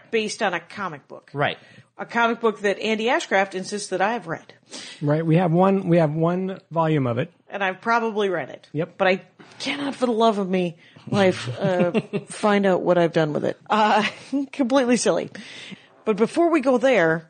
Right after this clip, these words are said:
Speaker 1: now what was the name of the con that you guys went to?
Speaker 2: Oh, uh, OrcCon. It's one of the three Strategicon conventions that happen in L A, uh, during the year.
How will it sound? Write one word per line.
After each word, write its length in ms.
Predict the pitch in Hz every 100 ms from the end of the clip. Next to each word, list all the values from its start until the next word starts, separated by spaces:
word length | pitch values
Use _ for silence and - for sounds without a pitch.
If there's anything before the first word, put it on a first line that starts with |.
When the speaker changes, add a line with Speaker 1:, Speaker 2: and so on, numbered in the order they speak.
| _
Speaker 1:
now 160 | - 220
what 300 | 214 254 285
was 200 | 262 247
the 60 | 254
name 140 | 262
of 40 | 240
the 60 |
con 280 | 226 226 214
that 140 | 160 160
you 60 |
guys 200 | 165 147
went 160 | 151 135
to? 140 | 143 135 -
Speaker 2:
Oh, 200 | 143 127
uh, 260 | - 131 -
OrcCon. 580 | 170 170 139 104 95 110
It's 140 | -
one 120 | 151 156
of 60 |
the 100 | 139
three 340 | 135 - 151 139
Strategicon 880 | - 143 - 139 135 - 123 110
conventions 560 | 113 107 107 107 104 101
that 100 | 101
happen 260 | 107 104 101
in 60 |
L 200 | 101 98
A, 280 | 98 98 98 -
uh, 260 | - 90 90
during 220 | 95 90
the 60 | 87
year. 320 | 87 82